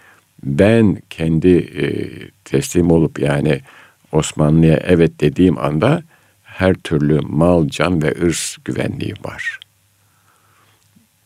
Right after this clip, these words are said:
Tabii bunu tarım toplumunun koşullarında düşüneceğiz. Sanayi toplumunda bir başka tür insan çıkıyor. Farkı ne? Çok net ifade edeyim.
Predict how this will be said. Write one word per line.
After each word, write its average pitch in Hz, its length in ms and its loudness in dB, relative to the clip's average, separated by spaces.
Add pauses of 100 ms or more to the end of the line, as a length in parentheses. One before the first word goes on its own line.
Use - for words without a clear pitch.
(100)
Tabii 120 340 4
bunu 147 200 4
tarım 135 360 0
toplumunun 95 600 0
koşullarında 71 800 -6
düşüneceğiz. - 960 -16 (760)
Sanayi 92 480 2
toplumunda 87 720 -2 (360)
bir 90 160 4
başka 87 320 -2
tür 73 260 -4
insan - 360 -10
çıkıyor. - 460 -12 (140)
Farkı 101 420 2
ne? 151 220 4 (1300)
Çok - 240 0
net 98 200 2
ifade 78 460 0
edeyim. 87 300 0